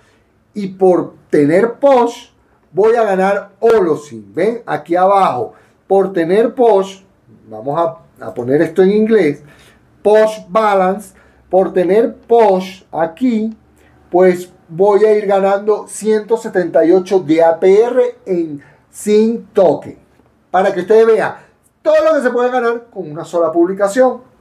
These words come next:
Un montón de tokens, una economía enorme que va a ir creciendo y creciendo. No desaprovechen esta oportunidad. Ya saben, aquí vemos todo lo que son las recompensas en el token de Sin. Y solo por publicar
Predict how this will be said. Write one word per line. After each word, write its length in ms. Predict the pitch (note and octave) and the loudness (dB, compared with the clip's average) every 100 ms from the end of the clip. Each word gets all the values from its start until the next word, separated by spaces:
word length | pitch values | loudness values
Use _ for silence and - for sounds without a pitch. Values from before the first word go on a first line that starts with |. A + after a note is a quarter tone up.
| _ _ _ | _ _ _
Un 100 | G3 | -4
montón 340 | B3+ A#3 A#3 A#3 | 0 2 2 2
de 140 | A3+ | 2
tokens, 420 | A3+ B3 A#3+ A3+ - - | 2 0 2 -2 -4 -12
una 260 | A#3 B3 B3 | -6 -2 -2
economía 840 | - A3 G3+ G3 G#3 A3 A3 G#3+ | 0 0 0 -2 -2 -2 0 -2
enorme 920 | G#3+ G3+ A3 B3+ C#4 C4+ A#3 G#3+ G3+ F#3+ _ _ _ | -4 -6 0 2 2 0 -4 -4 -6 -10 _ _ _
que 240 | G3+ G3+ | -4 -2
va 240 | G3 F3 F3+ | -2 0 2
a 60 | |
ir 360 | F3+ F#3+ F#3+ - | 2 0 -2 -4
creciendo 720 | G3+ F#3+ F#3 - E3+ E3 E3+ | 0 0 -2 0 0 2 -4
y 60 | F3+ | -2
creciendo. 600 | E3 D#3 C#3+ B2 A2 A2 - _ - | -2 -2 -4 -6 -8 -16 -18 _ -6
No 320 | A3 B3+ C4 | 0 4 4
desaprovechen 760 | C4+ B3 G#3+ G3 F#3+ F#3 G3 | 2 0 0 2 2 0 -4
esta 200 | G3 F#3+ | -4 -6
oportunidad. 720 | G#3 F#3+ F#3 F3+ A3 D4 D4 - - _ | -6 -6 -10 -8 -2 0 0 -4 -18 _
Ya 160 | C#3+ D3 | -4 -2
saben, 400 | G#3+ A3+ A3+ A3 | 0 2 2 -2
aquí 320 | E3+ C#3+ D#3 | -6 -6 -6
vemos 500 | D3+ E3+ E3+ F#3+ F#3+ - | -2 -2 0 -4 -6 -4
todo 280 | F#3+ F#3 F#3 | 2 4 4
lo 140 | F3+ | 2
que 80 | - | -2
son 200 | E3 E3+ | -4 -2
las 160 | F3+ | -2
recompensas 840 | F#3 F#3 F3 D3+ F3+ F3+ G3+ F#3+ F#3+ - - - | -2 -4 -4 -4 -4 -2 -2 -2 -4 -20 -20 -4
en 200 | F3+ G3 | -2 2
el 180 | E3+ D#3 | 0 0
token 360 | D#3 D#3 E3+ | -2 0 0
de 120 | F3+ | 0
Sin. 360 | F#3 D4 D4+ C4+ - - - - - | 0 2 2 0 -6 -20 -20 -20 -2
Y 320 | B3 B3+ - | 0 0 -2
solo 540 | - G#3+ G#3 G#3+ G#3+ - | 0 2 4 2 0 -2
por 220 | F#3+ F#3+ | -2 0
publicar 720 | F#3+ F#3 F#3 G3 F#3+ F#3+ - | -2 -2 -2 2 2 0 -6